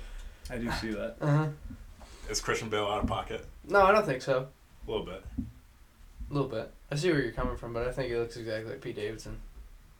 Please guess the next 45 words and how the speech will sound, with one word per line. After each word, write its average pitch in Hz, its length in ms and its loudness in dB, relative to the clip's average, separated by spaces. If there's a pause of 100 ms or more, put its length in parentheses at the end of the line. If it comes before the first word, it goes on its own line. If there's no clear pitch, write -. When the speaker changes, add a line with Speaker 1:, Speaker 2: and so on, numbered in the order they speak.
(360)
Speaker 1:
I 170 60 6
have 147 80 6
a 135 40 4
Speaker 2:
He - 60 0
Speaker 1:
comment 131 300 4
about 123 200 6
Yelich. 120 260 2
I'm 131 80 -2
gonna 113 120 -4
keep 110 160 -2
it 120 60 4
to - 100 2
myself. - 420 6
Speaker 2:
<laughs> - 720 4
Speaker 1:
Um, 139 680 8
I'm 156 160 8
looking 214 220 8
right - 160 10
now. 139 120 6
Remember 143 240 4
we 165 60 6
were 143 60 6
talking 139 200 4
about 123 140 4
top 127 240 8
left 123 180 0
fielders 113 320 6
in 113 80 10
the - 60 10
game? 131 300 10 (880)
Uh, 131 260 10
this 147 300 2
list 135 680 0
from 123 200 2
M 131 120 4
L 131 60 4
B 127 140 0
dot 127 200 2
com 123 300 4
has 110 240 0
Soto 143 420 4
one, 120 520 2 (1120)
Michael 143 380 2
Brantley 131 500 0
two. 110 480 -2